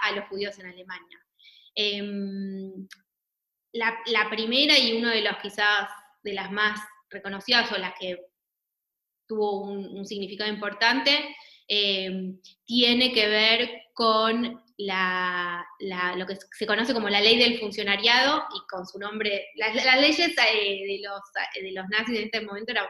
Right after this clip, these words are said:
eran, tienen nombres muy sofisticados. Em, en este caso era la ley para el re-, restablecimiento de la función pública profesional,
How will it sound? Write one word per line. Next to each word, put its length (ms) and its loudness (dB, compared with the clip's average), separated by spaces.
eran, 180 -6
tienen 220 -4
nombres 300 -4
muy 500 -10
sofisticados. 800 -14
Em, 480 2
en 120 0
este 220 2
caso 360 4
era 180 6
la 140 6
ley 220 4
para 180 4
el 60 0
re-, 220 -2
restablecimiento 840 -2
de 60 4
la 120 0
función 500 -4
pública 380 0
profesional, 720 0